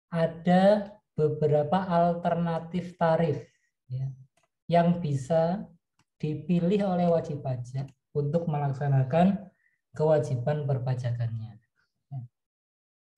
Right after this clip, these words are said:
Nah, omsetnya di bawah empat koma delapan, maka dia bisa U M K M, bisa dengan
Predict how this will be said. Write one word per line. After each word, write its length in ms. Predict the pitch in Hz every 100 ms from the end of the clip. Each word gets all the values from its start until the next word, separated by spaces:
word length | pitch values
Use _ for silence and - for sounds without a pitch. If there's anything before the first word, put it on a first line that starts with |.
| -
Nah, 180 | 127 120 123 _ _ _ _ _ _ _ _ _ _ _ _ 180
omsetnya 560 | 185 190 202 196 226
di 80 | 208
bawah 240 | 170 170
empat 160 | 170 170
koma 240 | 165 165
delapan, 640 | 151 135 135 156 170 180 180
maka 320 | 151 147 170
dia 240 | 170 151 143
bisa 540 | 143 135 147 143 - _ 175
U 80 |
M 240 | 185 156 151
K 60 | 143 143 135 135 139
M, 300 | 156 185 180 _ _ _ _ _ _ _ _
bisa 400 | 175 175 - 175
dengan 460 | 170 160 156 156